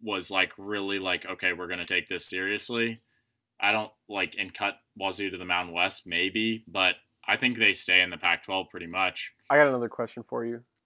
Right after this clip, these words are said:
Speaker 1: Yeah.
Speaker 2: Do you think right now, at time of recording, do you believe the Pac-twelve is improving or not improving?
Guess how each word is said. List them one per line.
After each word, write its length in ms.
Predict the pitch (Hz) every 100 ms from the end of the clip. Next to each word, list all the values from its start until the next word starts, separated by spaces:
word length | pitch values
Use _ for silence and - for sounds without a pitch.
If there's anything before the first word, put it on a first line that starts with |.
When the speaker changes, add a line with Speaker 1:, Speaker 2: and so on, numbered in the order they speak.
| -
Speaker 1:
Yeah. 240 | 107 85 - _ _ _ 131 120
Speaker 2:
Do 100 | 147
you 180 | 175 196
think 280 | 185 143 110
right 400 | 110 110 127 147
now, 460 | 143 131 98 - -
at 180 | - -
time 220 | 127 127
of 100 | 139
recording, 580 | 139 - 139 113 104 104 _ _ _ -
do 100 | 131
you 140 | 160
believe 420 | 156 165 135 123
the 80 | 120
Pac-twelve 680 | - 135 131 - 135 131 123
is 160 | 110 - -
improving 760 | 143 147 - 170 170 175 196 - _ _ _ _ _ -
or 120 | 113
not 300 | 110 120 120
improving? 500 | 113 - - - -